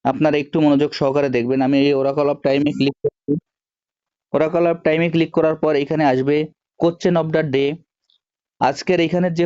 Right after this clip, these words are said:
প্রশ্নের উ-, টি আছে সেই প্রশ্নের উত্তরটি আমি আপনাদের এখন দেখিয়ে দিচ্ছি। আজকের প্রশ্নের উত্তরটি হলো বাইশ মে দুই হাজার দশ। এইখানে আমরা স-, দুই হাজার দশ প্রথমে চিনিয়ে আসব।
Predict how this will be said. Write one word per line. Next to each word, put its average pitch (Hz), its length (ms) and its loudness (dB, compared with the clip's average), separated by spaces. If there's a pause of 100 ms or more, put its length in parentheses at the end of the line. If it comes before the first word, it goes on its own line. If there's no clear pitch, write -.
প্রশ্নের 160 420 0
উ-, - 100 -4 (600)
টি 160 140 2
আছে 139 260 -2
সেই 165 180 -2
প্রশ্নের 151 340 0
উত্তরটি 160 420 -2
আমি 151 180 0
আপনাদের 147 240 -2
এখন 151 180 -2 (100)
দেখিয়ে 147 320 0
দিচ্ছি। 131 280 -2 (680)
আজকের 165 440 0
প্রশ্নের 160 460 -2
উত্তরটি 160 480 -2
হলো 139 200 2 (680)
বাইশ 143 380 0 (140)
মে 160 140 2
দুই 151 200 2
হাজার 147 200 0 (160)
দশ। 131 200 0 (540)
এইখানে 165 420 0
আমরা 151 200 2 (120)
স-, - 320 -16 (380)
দুই 147 180 2
হাজার 147 200 0 (120)
দশ 139 120 0 (100)
প্রথমে 160 240 0 (100)
চিনিয়ে 151 320 2
আসব। 127 180 0